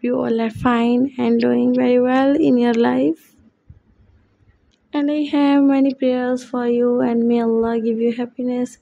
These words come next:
and more success in your life. And I am also fine, I am also perfect, I am also good, Alhamdulillah, and thanks for my Allah। So viewers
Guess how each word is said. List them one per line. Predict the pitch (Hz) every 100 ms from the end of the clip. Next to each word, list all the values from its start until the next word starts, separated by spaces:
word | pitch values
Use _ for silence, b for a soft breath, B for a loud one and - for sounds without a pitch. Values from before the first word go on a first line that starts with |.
| 247
and | 240
more | 247 254
success | 254 269 - - 226 226 -
in | - 226
your | 220 226
life. | 220 226 220 240 285 _ _ _ _ _ _ _ _ _ _ _ _ _ _ _ 269
And | 277 285
I | 277
am | 277 269
also | 262 233 247 233
fine, | - 247 240 247 247 247 -
I | 233
am | 226 220
also | 226 220 - -
perfect, | 240 226 - 254 254 254 -
I | 226 220
am | 220
also | 220 220 233
good, | 220 247 247 240 -
Alhamdulillah, | 247 233 240 233 233 226 220 220 220 254
and | 226 220 220
thanks | 214 - 220 220 -
for | - 220 220
my | 226 254
Allah। | 226 226 247 _ _ _ _ _ _ _ _ _ _ _ _ _ _ _ _ _ _ _ _
So | - 285
viewers | 277 269 262 277 277